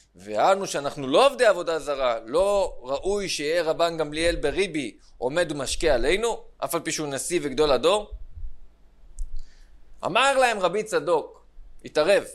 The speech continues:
בשיחה, "עד מתי אתם מניחים ואינכם מדברים על כבודו של הקדוש ברוך הוא, שהוא מקומו של עולם, ואתם עוסקים בכבוד הבריות? והלא הקדוש ברוך הוא בעצמו מחל על כבודו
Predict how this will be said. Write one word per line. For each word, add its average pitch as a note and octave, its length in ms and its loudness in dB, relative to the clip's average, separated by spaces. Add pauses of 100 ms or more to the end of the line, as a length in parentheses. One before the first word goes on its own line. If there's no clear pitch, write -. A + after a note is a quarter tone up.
(180)
בשיחה, C3 400 -4 (2250)
"עד G#3+ 220 4
מתי A#3+ 480 4
אתם G#3+ 240 2
מניחים F#3+ 600 0
ואינכם F3+ 400 0 (100)
מדברים F#3 460 2
על G3 100 4
כבודו F#3+ 340 -2
של A3 120 0
הקדוש G3 380 -4
ברוך F#3 340 -8
הוא, A#3+ 140 -8
שהוא F#3+ 220 -8
מקומו F#3 400 -2
של G3 160 -2
עולם, G#3 360 2 (400)
ואתם C#3 200 -10
עוסקים G3 320 -6
בכבוד F3 300 -2
הבריות? F#3 420 0
והלא F#3 180 4
הקדוש A3 300 0
ברוך A3+ 160 0
הוא B3 100 0
בעצמו B3 380 4
מחל C#4 240 4
על G#3+ 200 8
כבודו G3 480 -4